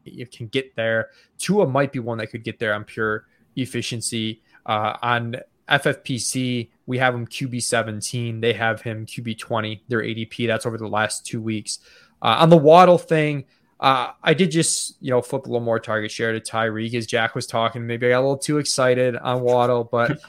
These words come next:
<laughs> uh, the, the ship chasing guys have really ingrained in me to, like, go with the younger player in some of these situations. And I guess my gut instinct was that, like, his, like, his role, his target share, like, might not change a whole ton. Like, he obviously loses the ce-, you know, the high end ceiling of being, like, a twenty-eight percent target share guy.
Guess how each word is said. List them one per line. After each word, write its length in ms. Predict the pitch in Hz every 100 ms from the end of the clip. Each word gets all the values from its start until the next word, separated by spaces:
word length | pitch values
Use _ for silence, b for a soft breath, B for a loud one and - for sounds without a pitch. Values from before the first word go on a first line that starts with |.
| - _
<laughs> 280 | - - 127
uh, 300 | 127 120 - - - _ _ 226
the, 220 | 151 139
the 100 | 147
ship 240 | - 196
chasing 320 | - 160 147
guys 280 | 135 131 123
have 140 | 127 139
really 240 | 156 143
ingrained 600 | 127 123 135 135 127 - _ _ _
in 180 | - 135
me 180 | 131 127
to, 160 | 120 117
like, 240 | 110 -
go 120 | 131
with 120 | 127
the 80 | 123
younger 320 | 123 120 117
player 460 | 117 - 131 127 120
in 100 | 120
some 180 | - 123
of 80 | 117
these 180 | 123 -
situations. 600 | 120 120 120 117 120 113
And 140 | 117 - b b b -
I 60 | 151
guess 180 | 165
my 120 | 190 143
gut 240 | 147 123
instinct 420 | 131 - 127 120
was 80 | 113
that, 180 | 113 -
like, 140 | 117
his, 240 | - 135 120 123 123
like, 180 | 110
his 200 | - 135
role, 160 | 127 120
his 120 | 117
target 340 | - 113 113 -
share, 200 | 123 117
like, 180 | 120 120
might 140 | 123
not 180 | 120 120
change 240 | - 120
a 60 | 120
whole 240 | - 120
ton. 280 | - 120 117
Like, 140 | 113
he 80 | 120
obviously 360 | 127 127 120 117
loses 400 | 120 117 120 110
the 100 | 113
ce-, 260 | - - -
you 120 | 131
know, 80 | 107
the 60 |
high 260 | 107 123 123
end 160 | 113 117
ceiling 400 | - 120 117 104
of 80 |
being, 120 | 113 110
like, 140 | 110
a 40 |
twenty-eight 440 | - - 123 110 117
percent 340 | 117 - 110
target 320 | - 110 107 -
share 200 | 113 107
guy. 320 | 113 110